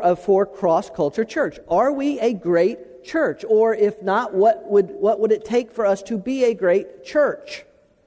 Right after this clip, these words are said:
What does a great church look like? And I said that very first week, it's not necessarily based on size. You may remember what I said. Bigger is not necessarily better.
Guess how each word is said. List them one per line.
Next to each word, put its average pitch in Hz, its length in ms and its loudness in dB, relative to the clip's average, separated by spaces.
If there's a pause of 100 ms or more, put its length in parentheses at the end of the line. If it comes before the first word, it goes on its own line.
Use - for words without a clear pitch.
(420)
What 269 80 4
does 320 160 0
a 403 60 4
great 214 460 0
church 196 380 -4
look 311 260 -4
like? 127 320 -2
And 151 140 -4
I 156 160 -2
said 190 300 0
that 196 160 2
very 214 180 0
first 208 280 -4
week, 277 200 -6
it's 170 160 -4
not 226 240 -2
necessarily 262 380 -2
based 202 320 0
on 175 160 -4
size. 160 440 -2 (280)
You 160 200 -6
may 175 120 2
remember 185 260 0
what 185 140 2
I 170 80 2
said. 180 680 -2
Bigger 285 400 4 (140)
is 185 180 2
not 190 220 -2
necessarily 170 540 0
better. 151 540 0